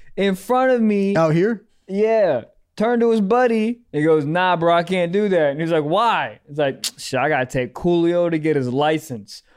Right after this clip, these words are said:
Speaker 1: What? How L A is that statement?
Speaker 2: Is this a really random, you, 'cause then you start picturing, like, Coolio be like, "He ain't got no license?"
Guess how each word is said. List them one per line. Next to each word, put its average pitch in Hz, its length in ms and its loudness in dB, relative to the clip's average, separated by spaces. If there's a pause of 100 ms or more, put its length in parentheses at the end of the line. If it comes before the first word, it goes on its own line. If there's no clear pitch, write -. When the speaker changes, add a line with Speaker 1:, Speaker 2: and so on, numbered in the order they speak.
(140)
Speaker 1:
What? 277 400 2
How 349 420 0 (140)
L 254 340 2
A 233 180 4
is 185 240 -2
that 180 200 0
statement? 143 560 -4 (540)
Speaker 2:
Is 165 120 0
this 233 140 0
a 180 100 0
really 180 280 2
random, 165 480 0
you, 156 180 0
'cause 156 220 -4
then 214 120 2
you 202 80 2
start 165 280 0
picturing, 165 300 0
like, 147 180 -2
Coolio 208 360 0
be 143 80 -2
like, 139 140 -2 (120)
"He 311 60 0
ain't 427 120 0
got 415 100 0
no 415 140 2 (120)
license?" 453 380 -2